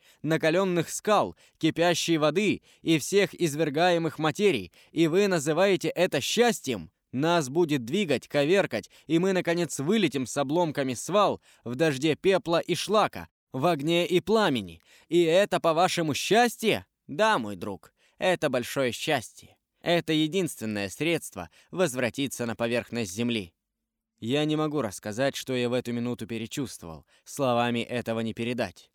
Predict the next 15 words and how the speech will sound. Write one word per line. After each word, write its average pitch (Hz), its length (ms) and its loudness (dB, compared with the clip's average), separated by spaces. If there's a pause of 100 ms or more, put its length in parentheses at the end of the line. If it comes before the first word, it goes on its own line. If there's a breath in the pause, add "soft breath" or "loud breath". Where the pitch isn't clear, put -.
Мы 143 240 0
всё 143 260 -2
между 123 340 -2
тем 127 280 -2
поднимались. 123 720 -2 (240)
Так 139 300 0
прошла 120 420 -2
вся 113 300 -2
ночь. - 480 -6 (100)
Шум 131 400 -2
всё 123 220 -4
увеличивался. 120 880 -4 (200 soft breath)
Я 139 220 0
почти 131 340 -2
задыхался. 120 800 -2